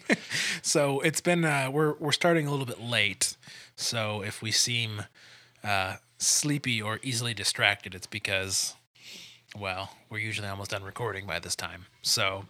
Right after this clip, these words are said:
anyways, w-, we're happy that you're here. This is episode forty-nine. We're on the precipice of a big milestone. I wanna do something special for episode fifty, but I have zero ideas.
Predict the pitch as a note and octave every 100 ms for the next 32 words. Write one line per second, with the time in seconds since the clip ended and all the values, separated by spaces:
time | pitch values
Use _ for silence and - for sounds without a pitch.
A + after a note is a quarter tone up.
0 | - F3+ D3+ A#2 G2+ G2+ E3 F#3 A#3+ F#3+
1 | G#3 G3+ F3+ F3+ E3+ F3 G#3 E2+ G#2 -
2 | A#2+ B2 A#2+ A#2+ A2+ B2+ A#2 G#2 A2 B2+
3 | B2 G#2+ - C3+ B2 A2+ A#2 A2+ A2+ A2
4 | G#2+ A2+ G#2 F#2+ G2 G#2 G#2 C#3 - -
5 | - - - - - _ _ - A#2+ B2
6 | A2+ G#2+ G#2+ G#2 - G#2+ - F#2+ - F#2+
7 | G#2 G#2 F#2+ G#2+ - F#2+ F#2+ - G2 -
8 | F2+ G2+ G2 G2 A#2+ A2+ G#2+ A#2 G#2+ G2+
9 | F#2+ F2+ D#2 F2 F2 - E2 - -